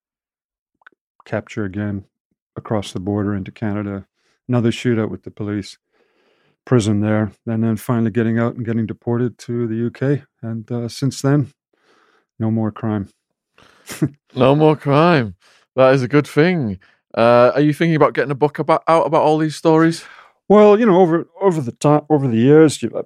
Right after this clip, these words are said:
Speaker 1: things come to me and I've written them down and they've accumulated. And I've got a, a fair pile, as I've shown you some of them. So I think it may be time to, uh, to put them together.
Speaker 2: I put a, um,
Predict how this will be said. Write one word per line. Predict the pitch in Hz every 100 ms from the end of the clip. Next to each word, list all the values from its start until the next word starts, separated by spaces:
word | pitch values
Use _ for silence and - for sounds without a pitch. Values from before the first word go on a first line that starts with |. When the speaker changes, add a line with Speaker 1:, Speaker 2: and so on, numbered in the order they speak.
| _
Speaker 1:
things | - 139 127 -
come | 139 135
to | 117
me | 127
and | 120 113
I've | 101
written | 127 113
them | 98
down | 113 127 135 107 -
and | 110 107
they've | 101
accumulated. | - 139 131 127 127 131 131 - _ _
And | 104 104
I've | 98
got | 135 113
a, | 98 101 -
a |
fair | 117 - 120 104
pile, | _ 107 113 131 - _ _ _ _ _ _
as | 110 107 _ -
I've | 107 -
shown | 107 101
you | 104 110
some | - 113
of | 117
them. | 113 _ _ _ _ _ _ _
So | - 117
I |
think | - 139 113
it |
may | 117 110
be | 104
time | - 117 123 113
to, | 117 113 110 110
uh, | 107 107 - _
to | _
put | - -
them | 107
together. | 101 110 120 110 _ _ _ _ _ _ _ _ _ - - - _ 131
Speaker 2:
I |
put | - 190 127
a, | 131 127
um, | 117 113 107 107 101